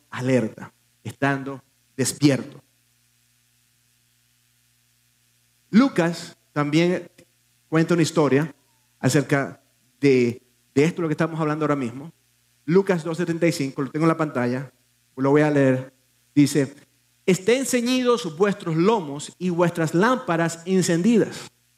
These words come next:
Lámpara encendida. La lámpara se enciende durante la noche.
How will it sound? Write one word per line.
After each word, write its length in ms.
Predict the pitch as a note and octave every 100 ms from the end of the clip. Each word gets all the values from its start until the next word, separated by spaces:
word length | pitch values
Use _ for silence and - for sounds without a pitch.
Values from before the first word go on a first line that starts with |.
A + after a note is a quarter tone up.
| _ _ _ _ _ -
Lámpara 440 | C3+ E3+ F3+ G3 G3
encendida. 520 | F#3 F3+ E3+ C#3 A#2 - _ _ _ -
La 120 | D#3
lámpara 280 | F3+ G#3 A3
se 140 | G#3+
enciende 480 | F#3+ - A#3 A#3+ A3+
durante 420 | F#3+ G3+ A3+ A3
la 140 | A#3
noche. 340 | A3 F3+ -